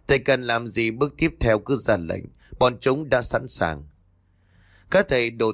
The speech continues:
tể trả lời: "Đặt cô ta lên tấm phản, sau đó đóng tám cây đinh này găm vào người cô ta, lần lượt từng huyệt trên cơ thể tôi đã điểm, sau đó đặt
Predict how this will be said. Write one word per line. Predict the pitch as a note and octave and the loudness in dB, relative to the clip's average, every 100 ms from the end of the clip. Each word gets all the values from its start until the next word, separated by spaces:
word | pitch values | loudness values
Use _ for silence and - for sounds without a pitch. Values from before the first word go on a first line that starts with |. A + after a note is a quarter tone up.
| - | -2
tể | G#2 F#2 - | -2 -2 -2
trả | G2 | -2
lời: | F2+ F#2 D#2+ D2 D2 _ _ - | -2 -2 -4 -8 -16 _ _ -2
"Đặt | A#2+ - | 0 2
cô | C#3 | 0
ta | C#3 B2 | 2 0
lên | A#2+ A#2 | -2 -4
tấm | - A#2+ D3+ | -4 -4 -2
phản, | G#2+ F#2 F2 - _ - | -2 -2 -4 -16 _ 0
sau | C#3+ D3 | 2 4
đó | C3+ C#3+ D3+ D3+ _ | 4 2 0 -2 _
đóng | C3+ C3+ C#3+ | -2 -2 -2
tám | - B2+ D3+ | -2 -2 -2
cây | C#3+ C#3+ | -4 -4
đinh | C3+ C3 A#2+ | -2 -4 0
này | G#2 G2 | 0 0
găm | B2+ B2+ | -2 -2
vào | A2+ G#2 | 0 0
người | G2 F#2+ | 0 -2
cô | - A#2+ | 0 -2
ta, | - G#2+ G2 - _ _ _ _ | 2 2 2 -2 _ _ _ _
lần | C3+ C3 | 2 2
lượt | C3+ B2+ - | 2 -2 0
từng | B2 A#2+ | -2 0
huyệt | A#2+ A#2 A#2 | 0 0 0
trên | - D#3+ D3 | -2 -2 -2
cơ | D#3+ D3 | -2 0
thể | A#2+ G#2 G#2 - | 2 2 0 -2
tôi | - A2 G#2 | 2 2 2
đã | A#2 | -2
điểm, | B2+ A2 E2 D#2 D2 - _ | 0 0 0 -6 -16 -20 _
sau | - D3 | 0 2
đó | B2+ D#3 D#3 | 2 0 -2
đặt | G#2+ | -4